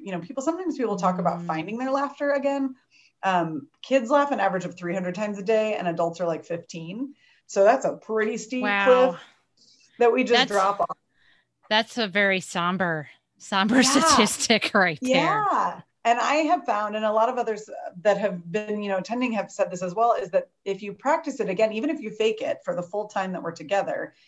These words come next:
Speaker 1: your laugh is just a little bit more accessible throughout the rest of the week. It's a li-, it's not buried quite so deep. Like, you just find it a little bit easier maybe. And so to me, even those very subtle differences are mission accomplished.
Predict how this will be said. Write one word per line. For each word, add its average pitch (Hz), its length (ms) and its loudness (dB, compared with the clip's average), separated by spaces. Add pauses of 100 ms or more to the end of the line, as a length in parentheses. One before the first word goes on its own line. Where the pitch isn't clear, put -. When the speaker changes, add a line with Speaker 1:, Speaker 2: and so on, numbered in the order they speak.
(600)
Speaker 1:
your 233 220 6
laugh 226 280 6
is 277 120 -2
just 285 140 -2
a 240 60 2
little 190 300 2
bit 220 160 0
more 185 180 -2
accessible 190 520 -2
throughout 190 320 -2
the 175 60 -4
rest 165 220 -4
of 170 100 -10
the 165 100 -8
week. - 280 -12
It's 170 160 -10
a 185 60 2
li-, 180 240 0
it's 185 240 -6
not 185 320 -2
buried 180 260 -2
quite 180 300 0
so 185 140 -4
deep. 175 320 -8
Like, 185 180 -2
you 185 80 -8
just 170 220 -8
find 180 240 -2
it 180 80 0
a 170 80 0
little 170 260 -2
bit 185 160 -4
easier 208 400 -4
maybe. 285 440 -4 (300)
And 202 180 -2
so 190 540 0 (260)
to 233 120 -4
me, 254 280 4
even 220 280 0
those 233 180 0
very 175 280 -4
subtle 160 360 0
differences 196 600 -4
are 165 540 0 (220)
mission 170 260 -6
accomplished. - 600 -10